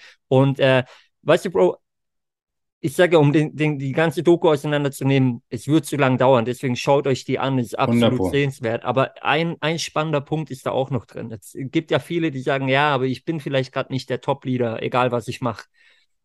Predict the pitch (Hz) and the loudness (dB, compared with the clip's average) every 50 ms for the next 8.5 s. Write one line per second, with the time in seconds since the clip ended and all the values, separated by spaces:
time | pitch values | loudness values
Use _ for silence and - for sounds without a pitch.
0 | _ _ _ _ _ _ _ _ - 127 - - - - 160 175 175 170 147 131 | _ _ _ _ _ _ _ _ -8 -8 -8 -6 -4 -2 -2 0 0 -2 -2 -4
1 | - - 156 147 - - 131 151 170 165 147 156 143 - 147 127 - - - 156 | -4 -4 -4 -4 -2 -2 -2 -2 -2 -4 -6 -6 -4 -2 -2 -2 -2 -4 -4 -2
2 | 156 160 160 151 139 120 131 127 123 127 127 120 - - 127 123 127 131 131 147 | 0 0 0 0 -2 -2 0 0 0 0 0 -2 -4 -4 -2 -2 -2 -2 -4 -4
3 | 147 151 139 143 - - 156 139 123 - 135 139 156 165 156 147 135 - 139 127 | -4 -4 -4 -6 -6 -6 -4 -4 -2 0 0 0 0 0 -2 -2 -4 -2 -2 -2
4 | 139 139 - - - 139 131 127 123 - 127 123 - - 123 - 117 120 120 117 | -2 -4 -6 -6 -4 -4 -2 -2 -2 -4 -4 -4 -4 -6 -8 -6 -6 -6 -6 -8
5 | - _ _ _ _ _ _ _ _ - 120 117 127 - - 139 131 131 127 - | -14 _ _ _ _ _ _ _ _ -8 -8 -8 -8 -4 -2 0 0 0 -2 -2
6 | 143 139 143 143 143 143 131 135 127 131 123 107 127 123 123 117 - - - 120 | 0 0 0 0 -2 -4 -6 -6 -4 -6 -4 -2 -2 -2 -2 -2 -4 -6 -6 -6
7 | 120 110 - - - _ _ _ _ _ _ _ _ _ _ _ _ _ _ _ | -6 -8 -10 -16 -20 _ _ _ _ _ _ _ _ _ _ _ _ _ _ _
8 | _ - - - - - - 127 - | _ -20 -18 -10 -8 -8 -8 -8 -10